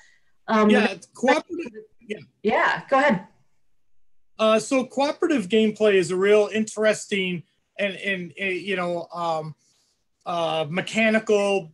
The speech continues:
Speaker 2: breakdown of how a game works. And it's, when it's all said and done, it technically, if you think about it, works the same way as a regular game.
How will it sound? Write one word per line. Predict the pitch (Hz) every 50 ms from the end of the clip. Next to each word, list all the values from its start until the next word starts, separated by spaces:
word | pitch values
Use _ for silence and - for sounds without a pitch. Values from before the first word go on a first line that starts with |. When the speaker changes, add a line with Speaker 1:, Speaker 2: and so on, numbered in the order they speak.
| _ -
Speaker 2:
breakdown | 190 196 202 214 208 - 214 202 190 185 185 185
of | 170 -
how | - 185 190 190 185
a | 180
game | 151 135 180 175 170 170 160
works. | 165 175 165 143 127 - - - - - _ _ _ _ _ _ _ _ -
And | 208 208 214 220
it's, | 233 226 226 - - - - - -
when | 254 254 262 277 294
it's | 233 -
all | 294 294 285
said | - 311 330 311
and | 254 226
done, | 254 269 269 262 247
it | 220 226 -
technically, | - - - - - 262 262 294 285 - - 294 262 233 - 240 233
if | 220 - -
you | 214 -
think | - 240 240 233
about | 226 175 208 208 208
it, | 202 175
works | 185 196 196 - - -
the | 190 175
same | - - - 196 196 190 185
way | 185 190 190 190 185 190 190 -
as | - 185 175 175 175 160 147
a | 165 151
regular | 165 165 160 156 165 156 156 147 143
game. | 135 131 139 135 135 131 120 120